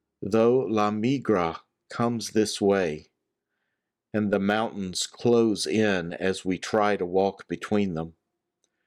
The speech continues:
though the sandstorms seek to carry us away,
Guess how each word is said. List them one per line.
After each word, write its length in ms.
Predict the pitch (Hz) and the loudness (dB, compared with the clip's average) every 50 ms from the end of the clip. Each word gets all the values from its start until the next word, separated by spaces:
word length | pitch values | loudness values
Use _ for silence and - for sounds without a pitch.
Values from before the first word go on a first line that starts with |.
| _ _ _ _ _ _ _ _ _ _ - 117 | _ _ _ _ _ _ _ _ _ _ 0 4
though 160 | 123 135 139 | 4 6 6
the 140 | 113 120 110 | 4 2 0
sandstorms 840 | - - 139 139 139 139 135 131 - - 127 110 104 98 92 - | 0 2 2 2 2 2 0 -2 -2 0 2 2 2 0 -2 -2
seek 300 | - - 131 123 117 - | -2 0 0 0 0 -2
to 80 | - 101 | -6 -10
carry 480 | - - - 120 120 117 117 110 107 101 | -8 -4 0 2 2 4 4 4 4 2
us 220 | 98 - - - | 2 0 -2 -4
away, 580 | 92 85 95 101 101 101 92 85 85 80 - | -2 0 2 2 2 2 0 -2 -4 -8 -12